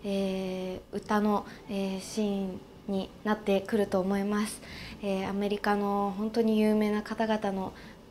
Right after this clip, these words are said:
歌を、えー、歌わせていただくので、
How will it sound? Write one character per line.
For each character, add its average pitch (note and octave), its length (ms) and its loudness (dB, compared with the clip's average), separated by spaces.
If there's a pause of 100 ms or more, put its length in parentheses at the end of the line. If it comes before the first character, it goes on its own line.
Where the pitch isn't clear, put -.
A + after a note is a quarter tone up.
(380)
歌 G3 260 4
を、 - 160 0 (200)
え F#3+ 220 -2
ー、 F#3+ 40 0
歌 F#3+ 180 -2
わ G3 100 2
せ G3 120 -4
て G3 140 -2
い F#3+ 60 -2
た G3+ 140 -2
だ G3 100 2
く G3+ 140 -2
の F#3+ 180 0
で、 F3+ 180 -2